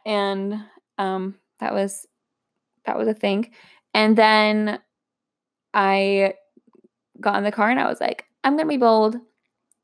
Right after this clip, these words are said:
He's like, "Okay." And I was like, "I, I think you know what I'm about to say." He's like, "Yeah, I do."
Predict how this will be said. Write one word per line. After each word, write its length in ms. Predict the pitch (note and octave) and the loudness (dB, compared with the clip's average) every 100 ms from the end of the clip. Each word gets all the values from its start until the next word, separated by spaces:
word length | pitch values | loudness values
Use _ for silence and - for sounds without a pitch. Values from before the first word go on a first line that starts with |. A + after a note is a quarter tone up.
| - | -14
He's 260 | - A3+ A3 | -2 0 4
like, 340 | G3+ G#3 - - | 4 2 -2 0
"Okay." 460 | A3+ A#3 G#3 A3 A#4+ - _ _ _ _ _ _ _ - | 0 4 4 4 0 -6 _ _ _ _ _ _ _ -4
And 80 | A3 | 2
I 100 | A3 | 4
was 120 | A3+ A#3 | 4 2
like, 280 | A3 - - - | -2 -4 -8 0
"I, 720 | B3+ C#4 C#4+ C#4+ C#4+ D4+ D#4 - _ _ _ _ _ _ _ _ _ _ _ _ _ _ - | 4 4 4 2 0 -2 -6 -10 _ _ _ _ _ _ _ _ _ _ _ _ _ _ 0
I 140 | A#3 B3 | 2 2
think 320 | C4+ C4+ C4 | 2 2 4
you 80 | A#3+ | 2
know 80 | |
what 100 | G#3 | 4
I'm 60 | G3 | 2
about 160 | G3 - | 0 -6
to 60 | |
say." 280 | - - - _ _ _ - | -10 -10 -12 _ _ _ 0
He's 200 | A3 A3 | 2 4
like, 320 | G#3 G#3 - | 4 2 -2
"Yeah, 180 | G3 F#3+ | 0 0
I 180 | G#3 | -2
do." 140 | G#3+ | -6